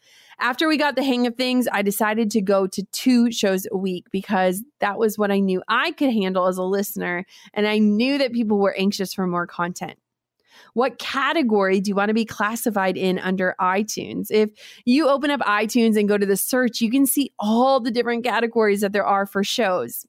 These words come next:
We're obviously in the business category. What is your show going to be called? Is it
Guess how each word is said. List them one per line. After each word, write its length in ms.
We're 300
obviously 580
in 220
the 60
business 380
category. 640
What 300
is 180
your 120
show 340
going 260
to 80
be 140
called? 580
Is 220
it 160